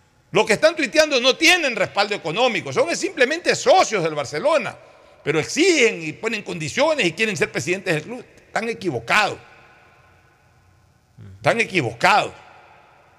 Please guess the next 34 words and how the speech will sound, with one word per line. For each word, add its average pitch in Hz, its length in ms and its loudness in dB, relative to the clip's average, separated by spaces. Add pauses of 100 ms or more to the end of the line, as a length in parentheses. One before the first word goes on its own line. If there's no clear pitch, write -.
(340)
O 123 80 -6
sea, 139 240 0
si, 156 280 0 (280)
si 147 200 0
Barcelona 175 500 2
tiene 262 220 -4
que 220 100 2
generar 196 420 2
un 202 80 -8
cambio 220 260 -2
a - 20 -8
nivel 190 180 -4
de 220 100 0
su 180 100 -6
directiva 185 460 -2
bajo 147 220 2
un 156 140 -6
perfil 165 400 -6
distinto 165 640 -10 (380)
desde 123 220 0
el 120 60 -2
punto 151 280 -4
de 139 60 2
vista 151 300 -2
de 139 120 -4
captación 123 720 -6 (800)
de 110 180 -6
fondos, 139 540 -4 (880)
captación 143 560 -4
de 147 100 2
recursos 139 540 -4
para 107 140 -8
el 110 60 -8
Barcelona, 110 580 -6